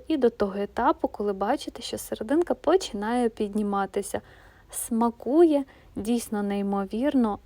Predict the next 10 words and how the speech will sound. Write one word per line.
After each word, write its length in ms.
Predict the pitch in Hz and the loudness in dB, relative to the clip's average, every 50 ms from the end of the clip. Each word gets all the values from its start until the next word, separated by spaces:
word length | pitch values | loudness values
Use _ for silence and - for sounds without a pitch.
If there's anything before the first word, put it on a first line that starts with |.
| - - | -6 -2
має 400 | 226 247 262 277 269 254 233 214 | 0 2 4 4 6 6 4 2
дуже 640 | 202 202 - 277 311 339 339 320 302 262 - 220 | 0 0 2 6 8 10 10 10 8 6 4 4
хрустку 720 | 214 - - - 208 208 - - - - - - 208 208 - - | 2 2 -2 -4 -4 -4 -6 -8 -14 -10 -2 0 2 2 2 0
основу, 880 | 208 214 - - - - - 226 220 240 277 330 339 311 277 240 226 - - - - - - - - - - | -4 -4 -4 -8 -6 -2 0 2 6 6 6 6 6 6 4 2 2 0 -10 -20 -20 -20 -20 -20 -20 -16 -8
ніжний 680 | - 214 214 226 240 254 269 262 233 214 208 202 202 | -4 0 2 6 8 10 10 8 8 4 0 0 -2
крем 340 | 202 - - 214 214 208 208 | -2 -4 -4 -2 0 0 0
всередині 1080 | 208 - - - - 202 196 196 196 196 214 247 262 247 269 247 226 214 208 196 208 214 - - _ - - - - - - - - _ _ | -2 -6 -6 -4 0 2 2 4 4 4 4 2 2 4 2 4 4 2 0 -2 -4 -8 -14 -20 _ -20 -20 -20 -20 -20 -20 -20 -20 _ _
та 240 | - 220 214 208 202 - | 0 2 2 2 2 0
легку 440 | - 226 233 226 - - - 339 381 | 0 -2 -2 -2 -2 2 6 6 6
кислинку 840 | 381 - 233 - - - - 226 240 262 277 269 - - 202 190 | 6 4 -2 -2 -2 0 4 6 6 6 6 4 2 0 -4 -4